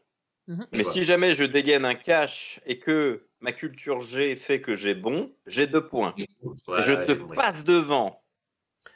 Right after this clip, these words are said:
Speaker 3: Bien
Speaker 1: Si vous
Speaker 3: évidemment, mon
Speaker 1: répondez
Speaker 3: cher collègue.
Speaker 1: sur un, si c'est un chiffre, par exemple, la réponse attendue c'est mille,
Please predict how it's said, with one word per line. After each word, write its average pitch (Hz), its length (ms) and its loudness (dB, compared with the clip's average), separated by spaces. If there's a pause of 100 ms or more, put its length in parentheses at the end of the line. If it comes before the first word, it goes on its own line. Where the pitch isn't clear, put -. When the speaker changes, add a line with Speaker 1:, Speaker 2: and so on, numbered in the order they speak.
Speaker 3:
Bien - 120 -2
Speaker 1:
Si - 60 2
vous - 60 0
Speaker 3:
évidemment, 294 220 2
mon - 60 0
Speaker 1:
répondez 302 180 0
Speaker 3:
cher 277 100 -2
collègue. - 340 -6 (180)
Speaker 1:
sur 262 220 -4
un, 262 160 -2
si - 200 -10
c'est - 120 -8
un 240 160 -4
chiffre, - 380 -10
par 190 140 -4
exemple, 190 560 -8
la 160 200 -8
réponse 175 380 -12
attendue 170 320 -12
c'est 170 200 -10
mille, 208 360 -4